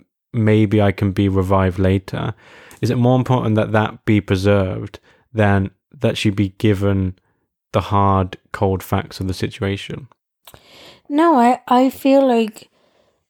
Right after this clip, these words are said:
Speaker 2: she should have been given that. She should have, she should be allowed to have that kind of hope or that kind of, like, one wish or one dream that, that she wants to have kind of going into death.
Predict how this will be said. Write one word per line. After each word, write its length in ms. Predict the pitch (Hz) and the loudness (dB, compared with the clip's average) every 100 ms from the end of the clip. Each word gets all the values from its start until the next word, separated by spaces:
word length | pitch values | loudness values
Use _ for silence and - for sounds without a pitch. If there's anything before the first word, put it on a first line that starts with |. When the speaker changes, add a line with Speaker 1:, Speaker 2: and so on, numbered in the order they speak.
| _ _ _ _ - | _ _ _ _ -8
Speaker 2:
she 220 | - 262 | -2 -2
should 300 | 233 - 269 | 0 0 2
have 120 | 330 | 2
been 180 | 294 190 | 0 -2
given 300 | 180 170 175 | -2 -4 -6
that. 200 | 175 175 | -6 -8
She 140 | - 226 | -4 -4
should 240 | - 247 | 0 0
have, 160 | 285 - | -2 -4
she 220 | - 240 | -2 -2
should 280 | - 269 254 | 0 -4 0
be 140 | 294 | 2
allowed 340 | 277 226 196 - | 4 2 0 -4
to 60 | |
have 260 | 196 214 196 | -2 -2 -2
that 180 | 202 - | -4 -4
kind 260 | 202 190 | -2 -2
of 80 | 185 | -2
hope 560 | - - 190 180 - - | -6 -2 -2 -4 -10 -6
or 280 | 185 180 - - - _ | -4 -4 -8 -20 -20 _
that 240 | 202 - | -4 -4
kind 260 | - 196 196 | -2 -2 0
of, 140 | 185 | -2
like, 260 | 190 180 185 | -2 -4 -2
one 280 | 196 190 190 | 0 0 0
wish 260 | 190 190 | -2 -2
or 160 | 190 175 | -2 -4
one 320 | 190 190 190 | -4 -4 -4
dream 480 | 185 190 185 190 196 | -4 -2 0 0 -2
that, 340 | 185 180 - - _ _ _ _ _ _ | -4 -8 -12 -20 _ _ _ _ _ _
that 180 | 220 190 | -6 -2
she 140 | - | -2
wants 320 | 190 208 185 - | 0 0 -2 -6
to 80 | |
have 480 | 233 - 208 196 180 | -6 -2 0 0 -2
kind 260 | - 196 185 | -4 -2 -2
of 140 | 175 | -4
going 420 | - 196 190 185 | -2 0 2 2
into 340 | 185 180 - - | 0 -2 -8 -6
death. 540 | 196 185 - - - | -4 -4 -10 -20 -20